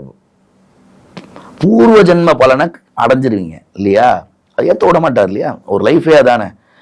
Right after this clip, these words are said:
ஒரு கல்யாணம் பண்ணிக்கிறதுக்கு முன்னாடி ஒரு பொண்ணானப்பட்டவள், புள்ளையானப்பட்டவன்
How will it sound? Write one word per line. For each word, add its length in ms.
ஒரு 220
கல்யாணம் 480
பண்ணிக்கிறதுக்கு 520
முன்னாடி 680
ஒரு 220
பொண்ணானப்பட்டவள், 760
புள்ளையானப்பட்டவன் 840